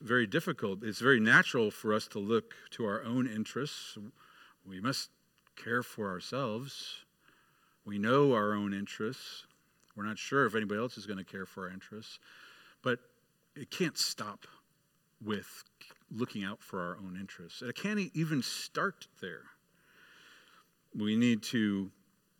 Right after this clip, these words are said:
have an outward focus where our own interests take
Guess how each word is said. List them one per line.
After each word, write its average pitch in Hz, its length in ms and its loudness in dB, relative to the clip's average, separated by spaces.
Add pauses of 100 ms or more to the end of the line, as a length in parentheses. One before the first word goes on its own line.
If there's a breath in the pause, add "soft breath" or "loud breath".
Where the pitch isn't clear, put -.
(1300)
have 117 220 0
an 117 100 2 (100)
outward 127 440 0
focus - 760 -4 (100)
where 117 300 6
our 151 520 8
own 156 320 6
interests - 680 -2
take 131 360 0